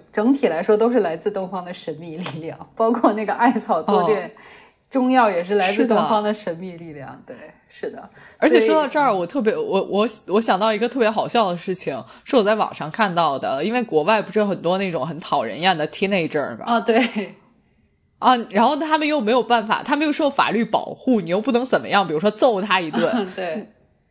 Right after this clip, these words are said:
Speaker 2: 对吧？然后他反过来把你揍一顿，他也没事儿，你揍他一顿，你就得进局子了。然后呢，有，我记得当时有一个女生是被 teenager 在公交车上骚扰。
Speaker 1: 嗯。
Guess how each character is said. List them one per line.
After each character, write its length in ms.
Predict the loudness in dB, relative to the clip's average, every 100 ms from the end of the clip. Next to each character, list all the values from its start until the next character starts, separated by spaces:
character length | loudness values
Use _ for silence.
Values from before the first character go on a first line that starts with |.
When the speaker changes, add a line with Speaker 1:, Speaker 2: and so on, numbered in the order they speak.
| _ 0
Speaker 2:
对 80 | 4
吧？ 160 | 4 4
然 100 | 0
后 80 | 0
他 160 | 2
反 240 | 2 0 2
过 100 | 2
来 80 | 2
把 220 | 2 0
你 100 | -2
揍 280 | 0 2 2
一 60 |
顿， 140 | 0 0
他 160 | 0 0
也 40 |
没 200 | -2 -2
事 100 | 0
儿， 80 | 0
你 140 | 0
揍 160 | 0 2
他 180 | 2 2
一 40 |
顿， 220 | 0 -2 -2
你 80 |
就 120 | -2 0
得 160 | 0
进 200 | 0 0
局 260 | 0 -8 -8
子 220 | -2 -2
了。 160 | -2 -10 -20 -20 -20 _ _ -20 -18 0
然 180 | 2
后 120 | 2 2
呢， 220 | 2 0 -6 2
有， 200 | 2 2 -10 _ -20 _
我 160 | 2 4
记 100 | 4
得 120 | 2
当 180 | 2 0
时 80 | 0
有 100 | 2
一 60 |
个 80 | 0
女 180 | 0 -2
生 220 | 0 0
是 80 | 2
被 140 | 0
teenager 580 | 0 0 2 2 0 0
在 180 | 2 0
公 160 | 0
交 140 | 2 2
车 180 | 2 0
上 180 | 0 -2
骚 340 | 2 2 2
扰。 300 | -4 -6 -6
Speaker 1:
嗯。 360 | -6 -6 -8